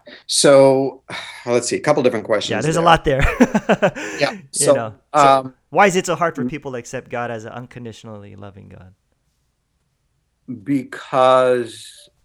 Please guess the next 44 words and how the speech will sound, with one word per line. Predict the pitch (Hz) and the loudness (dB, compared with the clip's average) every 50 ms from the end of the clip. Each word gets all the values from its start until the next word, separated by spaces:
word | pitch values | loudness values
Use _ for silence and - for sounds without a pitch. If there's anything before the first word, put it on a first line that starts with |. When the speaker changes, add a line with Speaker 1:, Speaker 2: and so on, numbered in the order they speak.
| _ _ _ _ | _ _ _ _
Speaker 1:
then | 113 - - 131 127 123 123 | -20 -10 -6 -6 -4 -2 -2
they | 123 123 120 | -2 -2 -4
would | 120 117 107 | -4 -4 -6
have | 101 101 113 107 104 - | -8 -8 -8 -8 -8 -10
to | - 120 | -14 -14
take | - - 123 107 92 - | -10 -8 -8 -8 -6 -8
the | 104 98 | -10 -10
risk | 98 104 95 - - - - | -10 -10 -12 -12 -14 -12 -12
of | 95 - - | -12 -12 -12
trust. | - - - - - - - - _ _ _ _ _ _ | -12 -10 -10 -10 -12 -16 -20 -20 _ _ _ _ _ _
Speaker 2:
Mm. | 113 113 104 101 95 92 90 _ - - - - _ _ _ _ _ _ _ _ _ _ _ - - | -18 -18 -18 -18 -20 -20 _ _ -20 -20 -20 -20 _ _ _ _ _ _ _ _ _ _ _ -6 0
Speaker 1:
I | - 143 | 0 2
can | 143 185 160 139 127 | 2 4 2 4 4
manage | 127 131 127 131 123 117 104 98 110 | 4 2 2 2 0 -2 -4 -4 -8
a | 104 | -8
furious | 98 - - 113 107 113 117 120 120 - | -8 -8 -6 -4 -2 -2 -2 -4 -4 -4
God | - 123 120 120 123 113 | 0 0 2 2 2 -2
because | 113 113 123 107 95 | -4 -6 -6 -6 -4
a | 107 | -2
lot | 104 104 104 104 | -2 -2 0 -2
of | 101 101 | -2 -4
us | 107 98 - | -4 -6 -4
have | - 101 - | -4 -6 -4
had | 117 104 98 92 | -2 -4 -4 -4
furious | - - 120 110 107 107 104 101 98 - | -4 -2 0 2 2 2 0 -2 -2 -4
relationships | - - 92 98 104 - - 123 107 - - 120 - - | -4 -2 -2 -2 -4 -4 -4 -6 -6 -4 -4 -4 -2 -2
in | - 117 | 0 0
our | 120 120 120 | 2 2 2
lives. | 120 120 127 139 139 139 - - - | 2 0 0 -2 -4 -6 -10 -14 -14
Speaker 2:
Yeah. | 110 110 104 98 98 98 - | -16 -16 -14 -16 -16 -8 -4
Speaker 1:
And | 107 107 104 | -4 -2 0
so | - 113 | 0 2
we've | 107 110 98 98 | 2 0 -2 -2
got | 117 104 101 - | -4 -6 -4 -2
skills | - - - - - 107 95 107 127 147 160 156 - - - - _ _ _ _ _ _ _ | -2 -2 -2 -2 -4 -4 0 0 0 0 0 -2 -4 -4 -6 -10 _ _ _ _ _ _ _
Speaker 2:
Yeah. | 127 104 101 98 | -20 -18 -14 -4
Speaker 1:
to | - 117 98 | -4 -4 -2
try | - 117 107 107 | 0 0 0 0
to | 107 101 | 0 -2
control | - 101 90 - - 110 101 107 117 | -4 -6 -6 -6 -6 -4 -2 0 0
that | 120 123 123 - | 2 0 0 0
kind | 139 135 139 | 0 2 2
of | 143 135 | 2 0
stuff. | - - 147 156 165 170 - | 0 -2 -2 -2 -2 -4 -10